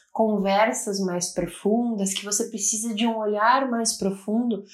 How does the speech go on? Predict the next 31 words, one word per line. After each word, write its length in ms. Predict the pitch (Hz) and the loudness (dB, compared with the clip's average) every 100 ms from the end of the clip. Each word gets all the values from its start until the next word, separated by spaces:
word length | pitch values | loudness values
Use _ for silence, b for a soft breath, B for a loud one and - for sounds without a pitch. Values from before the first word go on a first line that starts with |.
| B - | B -2
pra 100 | 220 | 0
aquilo 300 | 214 240 233 | 2 0 0
que 120 | 233 | -2
você 280 | 220 220 226 | 0 0 0
vem 220 | 220 220 | -2 -4
dizendo 600 | 214 202 180 202 269 262 | -4 -4 0 2 4 4
e 120 | 220 | 0
vem 220 | 190 196 196 | -2 -4 -2
escutando, 760 | - - 185 - 175 233 233 | -2 -2 -4 2 2 4 0
é 60 | 196 | -2
claro, 540 | - 165 170 233 220 b b b b _ | 0 2 2 0 -4 b b b b _
busque 680 | 277 349 494 - - 320 285 | 4 4 4 0 2 2 2
isso 280 | 277 - 240 | 0 0 0
mais 340 | 247 240 220 | 0 0 -2
no 80 | 214 | -2
seu 240 | - 220 | -2 0
dia 280 | 190 196 190 | 0 0 0
a 60 | 175 | -2
dia. 300 | 180 170 165 | -2 -2 2
Busque 420 | 226 262 - 240 | 2 2 0 -4
colegas, 920 | - 214 185 185 214 233 226 170 165 | 2 4 4 4 4 4 0 -2 -2
amigos, 960 | 160 165 170 196 233 233 190 170 165 - | -6 -10 -2 0 2 0 0 -2 -2 0
familiares, 1120 | 226 226 214 196 185 208 233 220 180 - - B B B | 0 2 2 0 0 0 0 0 -2 -6 -8 B B B
pessoas 580 | 285 277 302 330 339 - | 2 2 2 2 2 0
próximas 600 | 269 262 262 247 233 226 | 2 2 2 -2 -2 -2
a 60 | |
você 340 | 202 208 - 262 | -4 0 0 0
que 140 | - | -4
também 540 | - 302 285 302 480 - | 0 2 4 2 0 -2
queiram 580 | 269 233 196 180 170 151 | 2 2 4 0 -2 -2
isso. 300 | - - | 0 -2